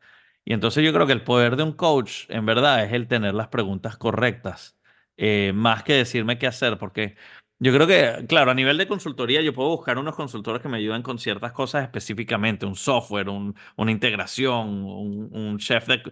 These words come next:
un chef que me ayude con las recetas, o etcétera. Pero, pero a mí al, al nivel de coach, yo creo que es, es más sobre, eh, cómo, cómo me ayuda a crecer a mí mismo para que entonces yo pueda ay-, ayudar a crecer a los demás, ¿no?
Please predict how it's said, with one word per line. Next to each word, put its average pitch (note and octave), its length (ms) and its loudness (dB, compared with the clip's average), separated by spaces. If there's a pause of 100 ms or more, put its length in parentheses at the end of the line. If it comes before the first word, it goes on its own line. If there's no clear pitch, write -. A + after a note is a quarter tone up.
(260)
un A#2 140 0
chef C3 260 0
que C#3+ 80 2
me C3+ 80 2
ayude A2 200 0
con B2+ 100 -2
las A#2 120 0
recetas, A2 600 -2
o G2+ 180 -4 (280)
etcétera. A2+ 460 0
Pero, A#2 280 2 (400)
pero B2+ 160 4
a B2 60 6
mí B2 200 4
al, D3 240 2
al C#3 160 2
nivel B2 320 2
de D3+ 140 0
coach, D#3+ 520 0
yo A#2+ 180 -4
creo B2+ 200 0
que B2+ 240 0
es, A2 180 -4
es G#2+ 200 -4
más A2 240 -2
sobre, B2 520 0 (440)
eh, G2 460 -2
cómo, C#3 500 2
cómo C3+ 300 2
me D3 100 0
ayuda A#2 260 2
a A#2+ 60 -2
crecer A#2 460 0
a B2 60 4
mí B2+ 160 -4
mismo B2 360 -6
para A#2+ 220 -2
que G2 320 -4
entonces G2+ 320 -2
yo A2 100 2
pueda G#2+ 140 2
ay-, G#2+ 180 0
ayudar G2 300 0
a F2 40 -6
crecer F#2+ 340 -6
a F#2 40 -6
los F#2+ 160 -4
demás, F#2+ 340 -10
¿no? G#2+ 300 -12